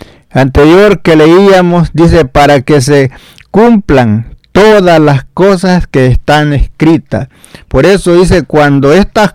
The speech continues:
cosas comiencen a suceder, erguíos y levantad vuestras cabezas, porque vuestra redención está cerca". Y nos hace una comparación.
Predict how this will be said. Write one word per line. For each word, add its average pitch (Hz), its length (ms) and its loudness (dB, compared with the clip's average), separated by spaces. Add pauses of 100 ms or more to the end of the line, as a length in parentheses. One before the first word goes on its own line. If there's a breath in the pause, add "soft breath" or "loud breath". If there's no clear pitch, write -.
cosas 196 500 0
comiencen 156 1000 0 (360 loud breath)
a 160 240 0
suceder, 180 920 0 (180)
erguíos 135 840 0 (420 loud breath)
y 214 220 2
levantad 208 680 2
vuestras 202 440 -2
cabezas, 160 720 0 (380)
porque 151 340 0
vuestra 165 460 -2
redención 143 800 -2
está 127 320 -4
cerca". 110 580 -4 (460 loud breath)
Y 139 100 -2
nos 156 340 -2
hace 180 800 0
una 185 320 0
comparación. 143 1120 -2